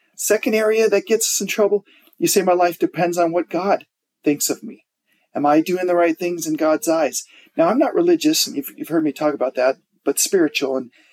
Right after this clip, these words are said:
in another, a future podcast, I want to cover that. So what I see from very religious people, again, there's not a right or wrong, is if they don't measure up in the eyes of their God, whatever that is, however they define it, then life's not good.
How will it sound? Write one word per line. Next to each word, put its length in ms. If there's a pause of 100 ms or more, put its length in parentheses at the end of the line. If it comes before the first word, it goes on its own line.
(240)
in 140
another, 520 (180)
a 100
future 400 (160)
podcast, 480
I 60
want 160
to 60
cover 180
that. 160
So 100
what 140
I 180 (320)
see 300
from 200
very 220
religious 460
people, 340 (500)
again, 220
there's 160
not 120
a 40
right 160
or 80
wrong, 380
is 380 (760)
if 120
they 160
don't 220
measure 400
up 160
in 60
the 100
eyes 180
of 80
their 120
God, 280 (520)
whatever 380
that 200
is, 260
however 220
they 100
define 360
it, 100
then 100
life's 320
not 180
good. 280